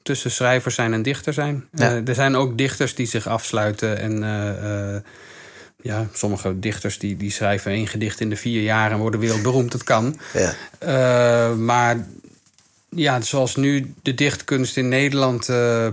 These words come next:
Speaker 1: populairder wordt, want dat
Speaker 2: Mhm.
Speaker 1: is wel echt een trend, eh, laten dichters zich veel meer zien. Op gebouwen zelfs. Eh, eh,
Speaker 2: Ja.
Speaker 1: ja, eh, en op, in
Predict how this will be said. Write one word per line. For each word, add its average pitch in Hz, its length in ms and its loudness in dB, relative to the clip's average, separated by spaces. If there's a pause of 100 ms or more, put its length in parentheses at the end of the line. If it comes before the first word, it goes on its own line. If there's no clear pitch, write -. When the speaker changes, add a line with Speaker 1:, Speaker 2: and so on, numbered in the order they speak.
Speaker 1:
populairder 135 720 2
wordt, 139 400 -2 (160)
want 127 120 -10
dat 127 100 0
Speaker 2:
Mhm. 117 80 0
Speaker 1:
is 151 60 4
wel 131 180 4
echt 135 220 -4
een 110 100 -2
trend, 117 480 -2 (100)
eh, 110 340 -4 (680)
laten 117 300 0
dichters 113 300 -2
zich - 160 -6
veel 143 180 0
meer 139 180 0
zien. 156 320 0 (280)
Op - 140 -8
gebouwen 120 460 0
zelfs. 170 420 -2
Eh, 110 280 -2 (340)
eh, 104 60 -2
Speaker 2:
Ja. 120 180 0 (320)
Speaker 1:
ja, 139 280 -4 (360)
eh, 123 60 -8 (180)
en 117 220 -6
op, 113 140 -10
in 113 240 -6